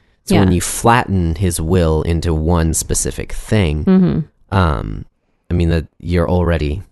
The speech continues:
Speaker 1: starting off with a faulty premise.
Speaker 2: Mm-hmm.
Speaker 1: I mean, we're reading in Job, we see that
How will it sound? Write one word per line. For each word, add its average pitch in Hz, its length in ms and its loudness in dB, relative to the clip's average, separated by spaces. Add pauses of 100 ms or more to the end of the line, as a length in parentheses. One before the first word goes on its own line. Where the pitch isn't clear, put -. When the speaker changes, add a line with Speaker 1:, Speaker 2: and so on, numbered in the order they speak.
(460)
Speaker 1:
starting 87 400 0
off 80 180 0
with - 80 -4
a - 40 -8
faulty 82 360 -4
premise. 196 640 0
Speaker 2:
Mm-hmm. 156 160 0 (720)
Speaker 1:
I - 20 2
mean, 104 180 6
we're 101 280 4 (200)
reading 101 420 2
in 90 120 4
Job, 95 500 4
we 85 180 0
see 80 320 0
that 71 240 -4